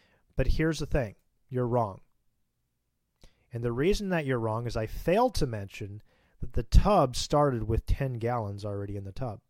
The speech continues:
So notice how you have to assume something about the past in order to come to a conclusion about the age here. So in fact, I only started to fill the tub and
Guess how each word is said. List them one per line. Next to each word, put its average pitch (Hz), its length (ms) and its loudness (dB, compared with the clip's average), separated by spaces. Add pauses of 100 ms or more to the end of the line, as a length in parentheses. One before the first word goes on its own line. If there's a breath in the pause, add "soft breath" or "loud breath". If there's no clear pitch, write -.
(800 soft breath)
So - 180 6
notice 175 500 6
how 143 440 6 (520)
you 151 220 2
have 147 360 6
to 143 200 2
assume 180 540 0
something 120 480 -2
about 107 300 -2
the - 80 -2
past - 640 -6 (640)
in 127 180 -2
order 143 360 2
to 127 180 -2
come 196 400 4
to 165 180 0
a 143 40 -4
conclusion 120 640 -6
about 107 340 -6
the 117 140 -4
age 143 300 -2
here. - 280 -18 (580 soft breath)
So 143 200 0
in 131 120 -2
fact, 147 640 2 (260 soft breath)
I 139 220 0
only 240 340 0
started 127 340 0
to 113 120 -6
fill 113 180 -2
the 107 100 -8
tub 101 400 -8
and 120 160 -10